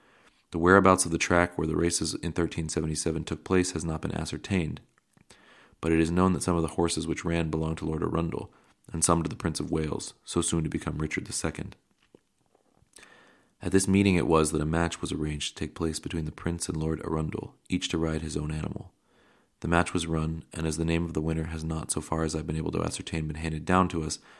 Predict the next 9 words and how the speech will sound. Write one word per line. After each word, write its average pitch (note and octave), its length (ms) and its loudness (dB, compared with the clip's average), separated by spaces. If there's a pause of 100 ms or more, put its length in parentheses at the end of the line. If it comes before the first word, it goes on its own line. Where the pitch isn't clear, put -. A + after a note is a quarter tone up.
(360)
we F2 100 2
may E2+ 140 6
conclude D2+ 400 0
that - 80 -16
the - 80 -8
Prince's D#2 360 -4
horse D#2 260 -6
was - 100 -8
beaten. E2+ 380 -8